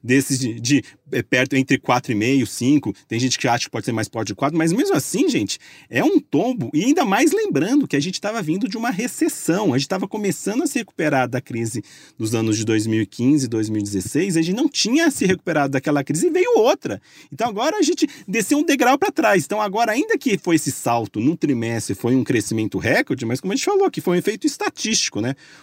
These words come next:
O governo adora falar que é uma recuperação em V.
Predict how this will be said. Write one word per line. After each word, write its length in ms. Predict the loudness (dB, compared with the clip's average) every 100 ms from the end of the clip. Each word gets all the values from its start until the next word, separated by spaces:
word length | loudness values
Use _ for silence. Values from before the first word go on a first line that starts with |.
| -4
O 60 |
governo 360 | 2 2 2 0
adora 360 | 0 0 0 0
falar 200 | 0 0
que 80 |
é 40 | -2
uma 120 | -2
recuperação 560 | -4 -4 -6 -6 -2 -2
em 100 | 0
V. 280 | 2 0